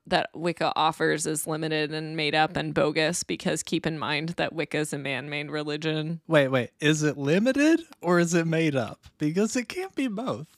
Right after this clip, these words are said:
Speaker 1: Yeah.
Speaker 2: And if it's totally bogus, why are they always so concerned about it? It's because they actually think it's real. Christians, more than anyone in the world, believe magic is real, that people can call on dark powers to perform magic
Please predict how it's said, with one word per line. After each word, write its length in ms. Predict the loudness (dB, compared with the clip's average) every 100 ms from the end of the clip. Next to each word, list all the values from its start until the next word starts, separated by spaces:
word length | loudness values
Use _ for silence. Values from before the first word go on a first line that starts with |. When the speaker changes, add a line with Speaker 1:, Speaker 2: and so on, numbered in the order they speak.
| _
Speaker 1:
Yeah. 380 | -8 0 2 4 2
Speaker 2:
And 140 | 2
if 240 | 2 2
it's 320 | 0 -2 -2 -6
totally 560 | 2 4 4 4 4 2
bogus, 800 | 2 4 4 2 -2 -4 -6 -10 -14 -20
why 360 | -10 -2 0 2
are 100 | 0
they 160 | 0 0
always 540 | 0 -2 -2 -2 0
so 240 | 0 0
concerned 600 | 2 2 0 0 2 4
about 400 | 2 4 2 2
it? 160 | -2 -6 -4
It's 180 | -4 -4
because 420 | -4 2 0 4
they 180 | 4 4
actually 640 | 4 2 2 2 2 2
think 300 | 0 -2 -2
it's 180 | -4 -4
real. 320 | -2 0 0
Christians, 1000 | 0 2 4 2 2 4 4 4 0 -4 -14 _ -4
more 280 | 0 2 2
than 400 | 2 2 2 -2
anyone 520 | -2 2 4 4 2 0
in 120 | -2
the 80 | 0
world, 500 | 2 2 0 -4 -2
believe 560 | 0 2 2 2 0
magic 640 | 0 4 6 4 4 2 2
is 200 | -2 -2
real, 380 | -4 -4 -6 0
that 200 | 0 2
people 360 | -2 0 -2
can 220 | -2 -4
call 540 | -6 -4 -2 0 -2 0
on 220 | 0 2
dark 360 | 2 2 0 -2
powers 460 | 0 2 2 -2
to 80 | -6
perform 560 | -10 -6 2 4 4 2
magic 580 | 0 0 -4 -8 -12